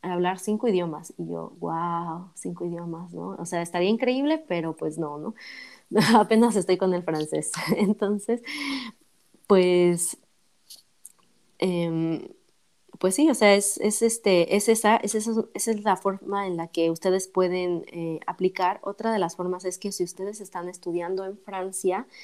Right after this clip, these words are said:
eh, digamos, un, un máster o si están estudiando su licenciatura, también existen estas formas de, digamos, em, prácticas profesionales que ustedes podrían hacer en Disneyland París también,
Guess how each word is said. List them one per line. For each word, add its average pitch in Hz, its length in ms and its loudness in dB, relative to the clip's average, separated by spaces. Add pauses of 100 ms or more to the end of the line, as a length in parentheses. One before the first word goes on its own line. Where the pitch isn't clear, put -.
(400)
eh, 175 280 2
digamos, 180 640 0
un, 185 380 -2
un 190 200 0
máster 196 460 -2
o 170 60 -6
si 175 100 -4
están 185 160 -4
estudiando 175 440 -2
su 175 220 -2
licenciatura, 185 680 -6
también 180 640 -4 (120)
existen 196 680 -4
estas 190 540 -8
formas 185 640 -4
de, 165 480 -4 (340)
digamos, 190 760 -2
em, 165 520 -8 (280)
prácticas 202 500 -2
profesionales 190 920 -2 (200)
que - 60 -6
ustedes 220 260 -2
podrían 180 380 -2
hacer 175 440 -4
en 180 160 -4
Disneyland 170 460 -6
París 160 260 -6
también, 165 340 -4